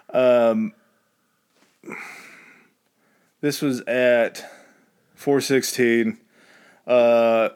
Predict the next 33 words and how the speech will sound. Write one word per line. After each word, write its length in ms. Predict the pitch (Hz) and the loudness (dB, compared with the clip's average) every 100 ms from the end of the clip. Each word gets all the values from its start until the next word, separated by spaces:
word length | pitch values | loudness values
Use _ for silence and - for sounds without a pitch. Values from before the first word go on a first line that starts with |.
| _ - | _ -14
"This 260 | - 139 135 | -4 -4 -2
morning, 380 | 143 139 139 135 | -2 0 0 -2
show 200 | - 135 | 0 2
your 200 | 135 123 | 2 0
cards 340 | 131 127 113 | 2 2 0
was 180 | 113 107 | -4 -6
discovered 640 | 107 - 131 123 117 117 | -6 -4 0 2 2 0
in 80 | 110 | -2
an 140 | 110 110 | -2 -2
uncomfortable 680 | 120 117 135 123 - 120 117 | -4 -4 -4 -4 -4 -4 -2
state 640 | - - 170 165 165 - _ - - - _ | -4 -2 0 0 -2 -4 _ -20 -20 -20 _
when 920 | - 135 131 131 127 127 123 123 123 - | -2 2 4 4 2 0 0 -2 -4 -8
the 140 | 127 123 | -8 -4
barn 420 | 110 123 127 127 | 2 2 2 0
was 160 | 120 104 | -2 0
going 380 | 123 123 120 | 2 2 0
through 320 | 113 - 131 120 | -4 -2 0 0
its 160 | 98 | -2
routine 400 | 123 110 131 120 | -4 -4 -4 -2
morning 340 | 113 113 110 107 | 0 -2 -2 -4
check. 380 | - 127 120 113 | 0 2 2 -2
With 120 | 107 | -8
the 80 | 104 | -10
two-year-old 640 | - 135 131 127 127 107 | -4 -2 0 2 0 -2
colt 480 | 120 123 120 117 - | -2 0 2 -2 -6
only 200 | 120 120 | -6 -4
being 180 | 117 117 | -2 -2
in 140 | 117 | -2
light 260 | 113 117 104 | 0 0 -2
training 480 | - 147 139 135 131 | -4 -2 -2 -2 -4
at 120 | 117 | -4
the 60 | 120 | -4
moment, 520 | 123 127 123 120 110 | -2 -2 -2 -2 -6